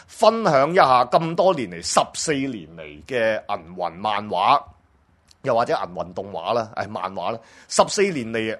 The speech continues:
銀魂喺少年 Jump 上面連載，邊一段嘅銀魂嘅故事，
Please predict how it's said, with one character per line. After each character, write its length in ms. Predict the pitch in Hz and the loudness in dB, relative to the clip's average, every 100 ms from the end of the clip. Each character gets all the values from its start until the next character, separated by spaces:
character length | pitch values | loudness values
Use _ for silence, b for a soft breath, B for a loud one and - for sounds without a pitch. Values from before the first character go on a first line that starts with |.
| 113 | -6
銀 220 | 110 110 | -6 -6
魂 340 | 110 104 104 107 110 | -4 -4 -6 -12 -4
喺 240 | 127 175 | -2 -2
少 160 | 175 143 | -4 -6
年 180 | 95 | -6
Jump 160 | 104 151 | -4 -4
上 140 | 131 | -4
面 160 | 104 101 | -6 -8
連 180 | 90 80 | -12 -10
載， 220 | 107 101 - B B B _ - | -4 -4 -6 B B B _ -4
邊 200 | 262 269 | -2 2
一 40 | |
段 140 | 269 277 _ | 2 2 _
嘅 800 | 170 156 127 127 127 139 131 98 | 0 0 -2 -4 2 2 2 -2
銀 180 | 92 92 | -8 -8
魂 160 | 90 87 | -8 -8
嘅 140 | 113 | -10
故 200 | 117 120 | -8 -8
事， 180 | 117 110 | -8 -10